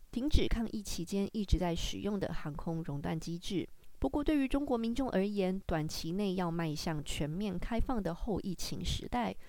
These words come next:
恐怕仍是难上加难。上述的乌鲁木齐居民就无奈地表示，目前没有听说要解封的消息，只有传出过可能会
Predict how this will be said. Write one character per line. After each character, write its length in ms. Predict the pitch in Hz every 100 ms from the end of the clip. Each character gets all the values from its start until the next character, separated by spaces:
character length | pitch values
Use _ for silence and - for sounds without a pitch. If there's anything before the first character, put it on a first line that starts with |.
| -
恐 180 | 233
怕 240 | 226 311 247
仍 200 | 185 160
是 220 | - 185
难 180 | 156 147
上 200 | 160 180
加 200 | 160 165
难。 360 | 170 156 147 156 - - -
上 240 | - 233
述 160 | 220 226
的 160 | 202
乌 140 | - 220
鲁 100 | 180
木 140 | 202
齐 120 | 196 185
居 200 | - 214
民 180 | 185
就 160 | 170 190
无 100 | 165
奈 160 | 165 170
地 60 | 175
表 180 | -
示， 320 | - - 196 - - -
目 140 | 302 311
前 180 | -
没 180 | 190 208
有 140 | 277 226
听 220 | - 277
说 180 | - 285
要 160 | 285
解 200 | - -
封 160 | - 233
的 80 | 220
消 200 | 262 262
息， 300 | - - - - - -
只 140 | -
有 160 | 208 190
传 240 | - 165
出 180 | 156 -
过 300 | 240 285 220
可 200 | - 214
能 180 | 185 190
会 240 | 220 294